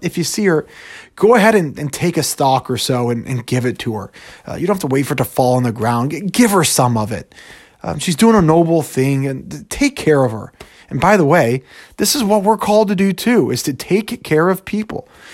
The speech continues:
to be concerned for our neighbors, to love those who are entrusted to us, who maybe,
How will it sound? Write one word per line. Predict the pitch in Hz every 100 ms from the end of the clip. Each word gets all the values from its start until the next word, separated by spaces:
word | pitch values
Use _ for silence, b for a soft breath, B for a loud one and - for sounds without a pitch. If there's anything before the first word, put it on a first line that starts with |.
| B B
to | 147
be | 156
concerned | 214 233 - 156 160 190 165
for | 135 156
our | 156 165 185
neighbors, | 160 208 180 113 -
to | 135
love | 131 151 214 277 147
those | 127 123 -
who | 165
are | 170
entrusted | 151 - 147 - 127
to | 123
us, | 120 117 - B B B
who | -
maybe, | 165 202 202